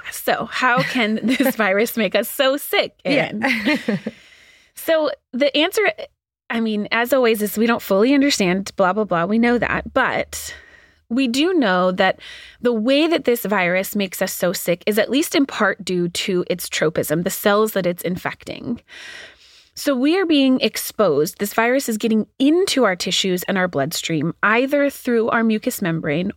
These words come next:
Speaker 1: or from breaks in our skin, right? From direct contact with infected bodily fluids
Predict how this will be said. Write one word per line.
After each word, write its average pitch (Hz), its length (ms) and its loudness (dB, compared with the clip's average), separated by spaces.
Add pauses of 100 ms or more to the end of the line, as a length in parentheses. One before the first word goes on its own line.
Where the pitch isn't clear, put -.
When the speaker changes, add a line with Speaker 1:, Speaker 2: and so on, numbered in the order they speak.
Speaker 1:
or 220 340 4
from 214 260 -4
breaks 180 440 -6
in 185 140 -4
our 151 120 -2
skin, - 500 -8
right? 170 260 -2
From 196 200 -4
direct 190 420 -2
contact 196 640 -6
with 202 320 -6
infected 214 600 -2
bodily 233 340 0
fluids 185 640 -6